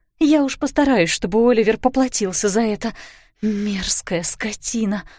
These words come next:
Ему это так не пройдёт». И настроение Пиппы внезапно изменилось. В голосе её зазвучала надежда,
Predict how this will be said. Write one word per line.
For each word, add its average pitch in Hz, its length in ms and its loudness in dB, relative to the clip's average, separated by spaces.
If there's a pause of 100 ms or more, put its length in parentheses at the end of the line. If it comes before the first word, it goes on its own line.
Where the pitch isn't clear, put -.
(420)
Ему 254 540 4
это 240 220 2
так 254 280 0
не 226 120 4
пройдёт». 208 580 0 (1080)
И 180 80 0
настроение 320 600 0
Пиппы 302 440 -4 (300)
внезапно 226 600 2
изменилось. 262 640 0 (460)
В 240 160 6
голосе 339 400 2
её 277 140 2
зазвучала 233 580 0
надежда, 190 580 0